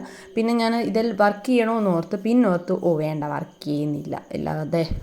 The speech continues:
പോയേക്കാം" എന്നുള്ളൊരു തോട്ട് പിന്നെ വന്നു. വേണമെന്നുണ്ടെങ്കിൽ നിങ്ങൾക്ക് ആ ഓരോ സ്കാലപ്പിൻ്റെയും ആ ഒരു കോർണർ സൈഡ് വരുന്നുണ്ടല്ലോ, അതായത് രണ്ടും കൂടെ ജോയിൻ്റ് ആകുന്ന ആ ഒരു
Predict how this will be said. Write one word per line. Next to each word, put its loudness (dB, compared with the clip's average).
പോയേക്കാം" 4
എന്നുള്ളൊരു 2
തോട്ട് 6
പിന്നെ 0
വന്നു. 0
വേണമെന്നുണ്ടെങ്കിൽ 2
നിങ്ങൾക്ക് 2
ആ 4
ഓരോ 4
സ്കാലപ്പിൻ്റെയും 0
ആ -2
ഒരു 4
കോർണർ 4
സൈഡ് 0
വരുന്നുണ്ടല്ലോ, -2
അതായത് -2
രണ്ടും 0
കൂടെ 2
ജോയിൻ്റ് 2
ആകുന്ന 0
ആ -2
ഒരു 0